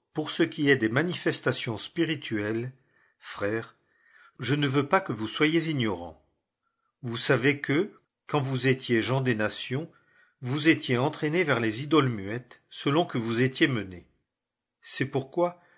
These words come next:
je vous fais savoir que nul homme parlant par l'Esprit de Dieu ne dit « Anathème à Jésus », et que nul ne peut dire « Seigneur Jésus »,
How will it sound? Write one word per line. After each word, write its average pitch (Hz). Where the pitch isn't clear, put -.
je 127
vous 156
fais 139
savoir 131
que 117
nul 143
homme 139
parlant 113
par 101
l'Esprit 135
de 107
Dieu 127
ne 113
dit « 123
Anathème 117
à 110
Jésus », 95
et 131
que -
nul 143
ne 120
peut 120
dire « 104
Seigneur 127
Jésus », 98